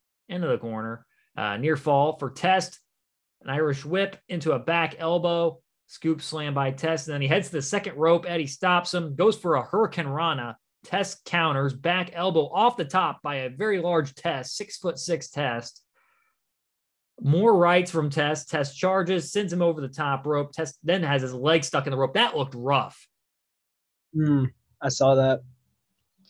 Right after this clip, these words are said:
Speaker 1: It was trapped pretty
Speaker 2: And
Speaker 1: bad. It took a while to get it out.
Speaker 2: Yeah, so it made me think, while that spot could have been, was most likely planned. He, they probably weren't expecting it to get stuck as hard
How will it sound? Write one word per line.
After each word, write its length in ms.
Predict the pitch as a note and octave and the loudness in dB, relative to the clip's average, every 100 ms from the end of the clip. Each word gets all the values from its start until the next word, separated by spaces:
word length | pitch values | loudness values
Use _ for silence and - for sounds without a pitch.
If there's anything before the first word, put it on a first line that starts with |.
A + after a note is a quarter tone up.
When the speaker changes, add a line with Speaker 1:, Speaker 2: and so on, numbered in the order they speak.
| - | -4
Speaker 1:
It 60 | |
was 180 | G3 C#3+ | -2 -2
trapped 440 | - E3+ D3 - - | -4 -2 -2 -6 2
pretty 180 | F3 | 6
Speaker 2:
And 60 | E3 | 8
Speaker 1:
bad. 220 | D3+ - A3 | 6 0 0
It 80 | |
took 160 | G#3 C4 | 2 2
a 80 | E3+ | 2
while 300 | D#3+ A3 E3+ | 2 2 0
to 40 | |
get 140 | D3+ D#3+ | 0 0
it 100 | C#3 | 0
out. 380 | D3+ A#2+ - - _ _ _ _ _ _ _ _ _ _ | -2 -4 -8 -20 _ _ _ _ _ _ _ _ _ _
Speaker 2:
Yeah, 320 | E3+ F3+ E3 D3 | 4 6 8 6
so 220 | E3 D#3+ | 6 6
it 100 | E3+ | 8
made 160 | G3 | 8
me 100 | G3 | 8
think, 760 | F3+ G3+ F#3+ E3 D3 - - - - - | 4 4 6 6 4 -4 -12 -14 -16 2
while 260 | D#3+ E3+ D3+ | 6 6 8
that 320 | E3 D#3+ - _ _ _ _ _ _ | 8 8 4 _ _ _ _ _ _
spot 560 | - - D#3 D#3 C#3 - | -10 2 4 6 4 0
could 200 | - F3+ | 0 4
have 80 | |
been, 420 | G3+ A#3 A3 D#3+ D#3 - | 8 8 6 2 -8 -4
was 240 | C#3 B2 C#3+ | -4 0 2
most 260 | D3 - | 2 2
likely 440 | B2+ D3 F#3+ C4+ C#4+ | 2 2 4 4 6
planned. 640 | - C#4+ C#4+ C#4+ C#4+ - - F2+ | 6 8 10 8 6 2 -6 -2
He, 300 | D#3 E3 E3+ - - | 2 2 2 -2 2
they 100 | F3+ | 2
probably 360 | - F#3+ F3+ | 6 6 6
weren't 180 | E3+ E3 | 6 6
expecting 440 | C#3+ - D3+ D3 C#3 | 4 4 4 6 4
it 140 | C3+ | 4
to 220 | C#3 A#2 - _ _ _ - | 2 0 -6 _ _ _ -2
get 180 | C3+ - | 0 0
stuck 480 | - - C#3+ D3 | -6 0 4 4
as 200 | C#3 C#3 | 4 2
hard 600 | - - C3 C#3 D3 D3+ | 0 2 6 6 6 2